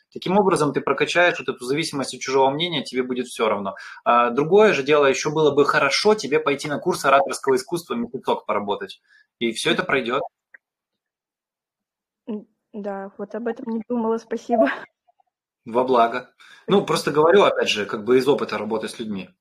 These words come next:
Speaker 1: А вопросов нет больше?
Speaker 2: Ну, я могу ещё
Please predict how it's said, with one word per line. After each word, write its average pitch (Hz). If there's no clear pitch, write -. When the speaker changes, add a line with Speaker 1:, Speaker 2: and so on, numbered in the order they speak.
Speaker 1:
А 120
вопросов 165
нет 220
больше? 160
Speaker 2:
Ну, 226
я 226
могу 233
ещё 233